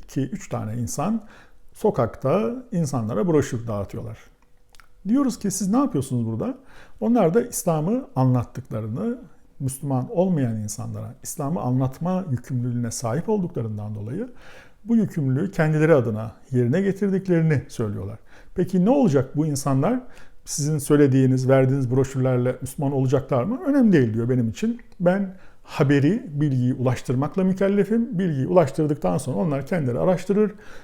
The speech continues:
tahkik eder ve netice itibariyle Müslüman olmak istiyorsa olur,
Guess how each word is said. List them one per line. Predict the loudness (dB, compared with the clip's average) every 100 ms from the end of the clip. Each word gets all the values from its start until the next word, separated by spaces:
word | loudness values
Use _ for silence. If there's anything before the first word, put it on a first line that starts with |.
| -8
tahkik | -2 0 0 0
eder | 6 6 4 -4 -20 -16 0
ve | 4 6
netice | 6 6 6 6
itibariyle | 4 0 -2 -2
Müslüman | -4 0 2
olmak | 4 4 0
istiyorsa | -6 -8 -6
olur, | -4 0 0